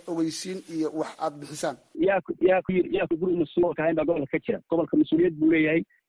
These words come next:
Speaker 2: Gobol, ee, guddoomiye gobol iyo guddoomiye degmo iyo, ee, maxaan ku idhaahdaa,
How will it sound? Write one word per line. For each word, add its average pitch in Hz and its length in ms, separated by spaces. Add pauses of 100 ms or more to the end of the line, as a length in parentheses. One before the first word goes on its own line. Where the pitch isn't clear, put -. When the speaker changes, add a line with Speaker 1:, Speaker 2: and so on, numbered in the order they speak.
(140)
Speaker 2:
Gobol, 170 300
ee, 143 220 (180)
guddoomiye 156 500
gobol 160 280
iyo 147 160
guddoomiye 156 380
degmo 156 320
iyo, 143 260 (260)
ee, 143 140
maxaan 151 260
ku - 100
idhaahdaa, 135 440